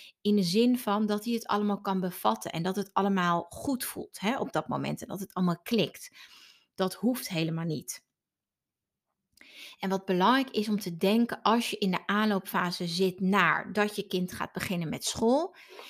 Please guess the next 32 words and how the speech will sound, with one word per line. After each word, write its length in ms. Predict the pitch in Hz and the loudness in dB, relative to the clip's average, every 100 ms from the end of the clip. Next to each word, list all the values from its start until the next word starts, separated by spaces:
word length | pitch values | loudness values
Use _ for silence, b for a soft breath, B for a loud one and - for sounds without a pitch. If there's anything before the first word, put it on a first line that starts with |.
| B B | B B
is 100 | 190 | -8
het 180 | 165 - | -4 0
zo 300 | - 226 233 | 4 4 4
belangrijk 420 | 220 208 214 208 | 4 4 4 2
dat 160 | 185 | 0
we 100 | 175 | -2
denken 360 | 170 185 180 - | 0 2 2 0
aan 140 | 180 | -4
voorbereiden. 920 | - - 185 160 165 139 135 - 101 _ _ B B B B | -4 -2 0 0 -2 -4 -6 -10 -14 _ _ B B B B
Je 160 | 190 - | -10 2
kind 300 | 247 254 247 | 4 4 4
zoveel 600 | - 185 - - 277 294 | 2 2 2 0 2 4
mogelijk 500 | 254 240 240 214 - | 6 4 2 -4 -2
voorbereiden 580 | 214 208 196 190 190 - | 0 2 2 2 2 -2
op 100 | 196 | -4
wat 180 | 175 | -4
er 100 | 170 | -6
komen 320 | - - - - | -4 -2 -2 -6
gaat. 260 | - - | -6 -6
Want 180 | 160 180 | -6 0
dat 180 | 208 233 | 2 4
maakt 340 | 208 220 233 | 4 4 0
het 100 | - | -8
voor 160 | - 190 | -4 -2
je 120 | 180 | 0
kind 220 | 208 214 | 2 2
namelijk 500 | 214 196 196 190 190 | 2 0 -2 -2 -4
dat 140 | - 160 | -6 -6
het 140 | 160 | 0
meer 440 | 175 180 196 220 | 4 8 8 6
houvast 560 | 202 185 - - - - | 6 2 2 -2 -2 -6
krijgt. 480 | - - - - | -4 -4 -4 -12